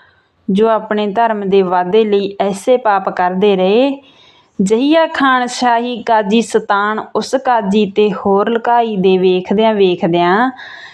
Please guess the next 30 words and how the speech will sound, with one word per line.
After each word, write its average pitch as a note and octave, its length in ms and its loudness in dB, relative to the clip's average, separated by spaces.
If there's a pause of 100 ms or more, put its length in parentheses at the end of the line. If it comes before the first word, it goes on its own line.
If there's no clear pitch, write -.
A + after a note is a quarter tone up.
ਸਿੰਘਾਂ A3+ 520 2
ਦੇ C4 180 2
ਸਰੀਰ A3+ 440 2
ਚਰਖੜੀਆਂ A3 680 0
ਨੇ G#3 160 0 (120)
ਚੂਰੋ A3 340 4
ਚੂਰ G#3+ 520 2 (340)
ਕਰ G#3 180 0
ਸੁੱਟੇ A3 680 2 (500)
ਤੇ A#3 100 4
ਦੋਵੇਂ A#3 480 2
ਸਿੰਘ A#3+ 380 0
ਹਾਸੀ A#3+ 840 -2
ਦੀਆਂ G3+ 340 2
ਪਾ F#3 300 -2
ਗਏ। E3+ 380 0 (760)
ਲਾਹੌਰ B3 500 2
ਤੇ A#3+ 180 0
ਸ਼ਹਿਰਿਆਂ A#3 580 0
ਵਿੱਚ A#3 220 -2
ਜਿਹੜੇ A3 420 2
ਕਿ B3+ 220 2
ਸਰਦਾਰ G#3 720 0
ਸਵੇਗ G#3+ 540 2 (260)
ਸਿੰਘ A3+ 300 2
ਦਾ A3+ 160 2
ਬਹੁਤ F#3+ 360 0
ਸਤਿਕਾਰ G3 540 -2
ਕਰਦੇ F#3 460 0
ਸਨ, A3 360 0